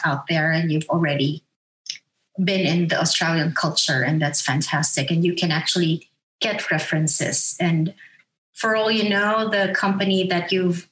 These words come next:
done your internship, they will hire you and keep you after that, which actually happened to me as well. <laughs>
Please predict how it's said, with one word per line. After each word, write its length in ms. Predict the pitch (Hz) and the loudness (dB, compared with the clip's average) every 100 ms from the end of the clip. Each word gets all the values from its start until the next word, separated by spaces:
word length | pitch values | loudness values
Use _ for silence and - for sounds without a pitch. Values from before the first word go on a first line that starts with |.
| _ - | _ -2
done 240 | 196 202 | 0 2
your 140 | 190 175 | 0 0
internship, 720 | 180 - 180 175 190 190 - _ 202 | 0 2 2 2 2 -2 -4 _ -4
they 400 | 196 185 - - - | -2 -2 -4 -12 -4
will 340 | 208 196 190 - | 0 0 -2 -6
hire 280 | - 214 349 | -2 0 2
you 380 | 285 151 135 - | 0 0 -2 -4
and 480 | - 185 180 175 - _ | -2 0 2 2 -2 _
keep 340 | - 269 254 175 | -2 -2 0 0
you 120 | 151 | 0
after 380 | 156 - 165 151 | 0 0 -2 0
that, 320 | 147 - 196 | -2 -2 -2
which 220 | 220 240 240 | 0 0 0
actually 300 | 240 254 240 | -2 0 0
happened 280 | 220 220 | 0 0
to 140 | 226 214 | 0 0
me 100 | 202 | 0
as 200 | 196 - | 0 0
well. 380 | 233 190 185 | 0 0 -2
<laughs> 60 | - | -2